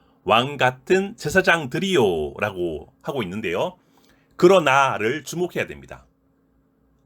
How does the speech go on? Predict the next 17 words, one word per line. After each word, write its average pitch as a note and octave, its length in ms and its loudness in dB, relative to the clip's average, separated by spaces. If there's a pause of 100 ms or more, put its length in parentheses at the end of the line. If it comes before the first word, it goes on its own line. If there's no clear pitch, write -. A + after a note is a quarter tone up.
앞절에 F3+ 340 4
보면 C3+ 480 0 (240)
예수님을 G3 580 2
거부한 D#3+ 680 2
사람과 E3+ 800 0
반대로 D#3 640 2 (380)
그러나 F3+ 640 2 (360)
믿는 F3+ 400 -2
사람은 F#3 540 0 (440)
이미 F3+ 240 -4
하나님께서 F#3 960 2
왕 B2 340 0
같은 G3+ 560 -4 (380)
제사장 F#3+ 500 2
삼으셨다라고 B2 1300 -2 (360)
이야기하고 A2 500 -6
있습니다. - 520 -12